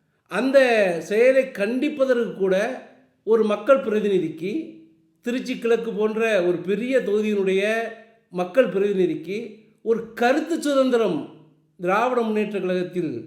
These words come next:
இல்லை என்பதைத்தான் அந்த பதிவின் நீக்கம் நமக்கு சொல்கிறது. அவர் அந்த பதிவை ஒரு சில மணி நேரங்களிலேயே நீக்கக்கூடிய ஒரு சூழ்நிலை ஏற்படுகிறது. இருந்தபோதும் அவருக்கு என்ன தோன்றியது என்று தெரியவில்லை.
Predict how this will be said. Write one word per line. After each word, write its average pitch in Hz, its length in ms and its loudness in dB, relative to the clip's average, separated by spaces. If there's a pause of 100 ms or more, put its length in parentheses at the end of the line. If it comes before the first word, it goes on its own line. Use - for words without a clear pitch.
(120)
இல்லை 226 320 -2
என்பதைத்தான் 175 680 -4 (380)
அந்த 170 260 -2 (240)
பதிவின் 185 400 -2
நீக்கம் 226 480 -2 (340)
நமக்கு 175 380 -2
சொல்கிறது. 156 520 -6 (1080)
அவர் 226 300 2
அந்த 214 200 2 (320)
பதிவை 233 440 0 (720)
ஒரு 226 200 0
சில 269 220 0
மணி 208 220 2
நேரங்களிலேயே 202 840 0 (680)
நீக்கக்கூடிய 226 680 -2
ஒரு 160 120 0
சூழ்நிலை 180 440 2
ஏற்படுகிறது. 123 600 -8 (800)
இருந்தபோதும் 285 600 4
அவருக்கு 247 460 0
என்ன 220 200 2
தோன்றியது 247 480 2
என்று 214 200 -2
தெரியவில்லை. 190 540 0